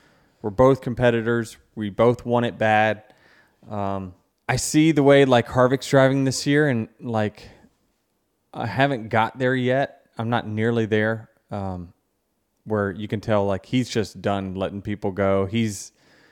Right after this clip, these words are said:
he's not afraid to just kinda wash up and put you in a decision where you gotta lift.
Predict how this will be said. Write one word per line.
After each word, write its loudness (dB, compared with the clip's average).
he's -8
not 2
afraid 2
to -14
just -8
kinda -4
wash -2
up -2
and -12
put -6
you -4
in -6
a -18
decision -8
where -4
you -8
gotta -6
lift. -8